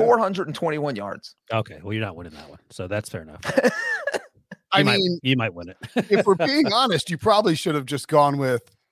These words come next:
Speaker 2: The four twenty-four.
Speaker 3: Joe Burrow breaks the record, 'cause you
Speaker 2: Right.
Speaker 3: could break the record in a losing effort.
Speaker 1: Well, then I'm making two bold predictions.
Speaker 2: You can't. It's
Speaker 1: And I
Speaker 2: either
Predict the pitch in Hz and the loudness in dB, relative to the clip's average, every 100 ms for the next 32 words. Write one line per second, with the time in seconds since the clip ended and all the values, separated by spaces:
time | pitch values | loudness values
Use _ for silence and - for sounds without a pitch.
0 | _ _ _ _ 110 - 117 107 101 175 | _ _ _ _ -6 -2 -2 -2 -2 0
1 | 170 180 170 139 156 160 - 127 170 - | 4 4 4 4 2 0 -4 0 0 0
2 | 101 - 104 98 - - 415 311 311 - | -8 -6 -2 -2 -2 0 0 4 2 4
3 | 170 151 147 156 139 143 165 - - - | 2 2 2 0 0 0 0 -4 -18 -18
4 | - - 196 208 196 208 185 156 233 170 | -16 -2 0 2 2 2 -2 -4 -4 -2
5 | 131 - 87 - - - - _ _ _ | -2 -2 -8 -12 -18 -20 -20 _ _ _
6 | - 120 160 139 98 - _ 117 - 131 | -8 0 2 2 -4 -12 _ -10 0 2
7 | 127 | 4